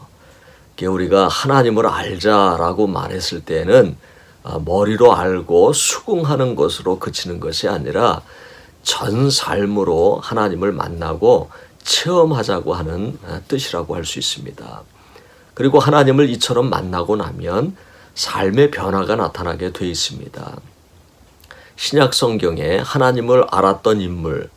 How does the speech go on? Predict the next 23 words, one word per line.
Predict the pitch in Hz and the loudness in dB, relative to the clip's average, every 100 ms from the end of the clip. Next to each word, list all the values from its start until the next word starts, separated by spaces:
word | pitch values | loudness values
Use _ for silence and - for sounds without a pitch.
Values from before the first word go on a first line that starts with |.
| _ _ - | _ _ -6
대표적인 | 98 110 104 104 107 98 80 | -4 -2 0 0 0 -2 -6
인물은 | 101 90 85 82 127 156 - - - | -8 -6 -4 2 2 0 -10 -20 -16
사도 | - 110 104 | -8 -4 -4
바울이라고 | - 92 104 104 82 82 90 | -2 0 0 0 -2 -2 -4
할 | 87 | -4
수가 | - 92 | -6 -6
있겠습니다. | 80 78 73 - - - - - - _ _ - - - - | -6 -6 -4 -6 -10 -14 -14 -16 -20 _ _ -20 -20 -20 -8
하나님을 | 117 120 117 120 120 | 0 2 4 4 4
만나고 | 92 101 101 98 101 104 | 4 2 0 2 2 2
체험하고 | - - 202 185 95 76 78 64 92 156 196 - - - | 2 -2 0 0 0 -4 -4 -2 0 0 -4 -16 -20 -6
저가 | 104 123 | -2 4
어떻게 | 98 - 156 135 143 | 4 4 0 2 0
바뀌었는지 | - - 127 110 85 85 85 123 85 - - - _ | -2 -6 -2 -2 -2 -8 -6 -4 -4 -6 -20 -20 _
빌립보서 | - 139 147 131 135 135 | -2 0 0 0 0 -2
삼 | - 127 98 | -4 -6 -2
장 | 87 98 165 | -2 -2 -2
칠 | 156 - 214 | -4 -2 -2
절부터 | 190 175 147 - 147 | -2 -2 -4 -4 -2
십 | 143 - | -2 -4
절까지 | 240 214 - 131 107 | -2 -2 -2 -4 -2
해서 | 87 - | -2 -2
고백을 | - 95 90 80 76 | -4 -6 -4 -6 -8
합니다. | - - - - | -10 -12 -14 -16